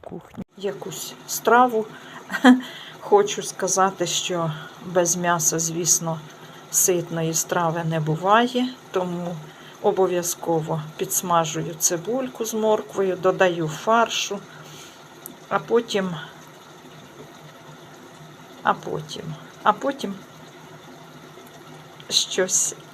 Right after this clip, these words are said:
іще придумаю. Так, разом заварюю чай з калини.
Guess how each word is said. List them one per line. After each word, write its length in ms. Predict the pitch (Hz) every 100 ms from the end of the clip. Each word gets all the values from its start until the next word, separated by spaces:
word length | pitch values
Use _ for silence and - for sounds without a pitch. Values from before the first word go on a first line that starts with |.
| - -
іще 440 | 208 208 - 170
придумаю. 800 | 156 156 170 165 180 180 190 196 208 - - - - - - _
Так, 380 | 208 180 175 180 - - - - - - -
разом 420 | 208 196 185 190
заварюю 640 | 185 175 175 170 165 175 165 - - - - -
чай 280 | - 226 254
з 100 | -
калини. 640 | - 247 240 240 233 240